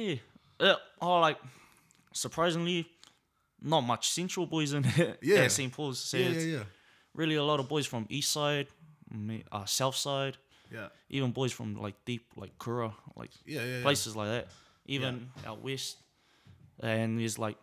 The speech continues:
Speaker 1: just a small group of Central boys.
Speaker 2: Hard.
Speaker 1: Yeah.
Speaker 2: Because, like, they,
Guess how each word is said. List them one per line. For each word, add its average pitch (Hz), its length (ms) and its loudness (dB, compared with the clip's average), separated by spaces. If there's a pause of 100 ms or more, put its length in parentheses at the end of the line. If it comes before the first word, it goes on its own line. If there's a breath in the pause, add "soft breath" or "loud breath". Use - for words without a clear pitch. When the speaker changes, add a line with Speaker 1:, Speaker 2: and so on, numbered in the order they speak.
Speaker 1:
just - 260 -8
a 107 200 -6 (100)
small 131 360 0
group 131 280 -4
of 123 140 -2
Central 139 380 -4
boys. 135 380 -4 (200)
Speaker 2:
Hard. 104 340 -12 (140)
Speaker 1:
Yeah. 120 260 -6 (360)
Speaker 2:
Because, 131 280 -4
like, 120 200 -4
they, 127 220 -4